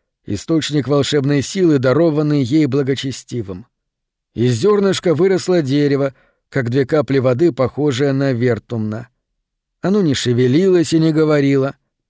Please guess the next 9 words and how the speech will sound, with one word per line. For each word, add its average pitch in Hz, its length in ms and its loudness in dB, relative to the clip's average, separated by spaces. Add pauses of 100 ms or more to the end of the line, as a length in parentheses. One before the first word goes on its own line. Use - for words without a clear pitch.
(260)
но 123 180 0
одним 139 320 2
своим 131 300 0
присутствием 123 800 -4 (480)
привносило 147 640 0
покой 147 460 0
в 123 80 -2
душу 156 400 0
Элисы, 143 580 -2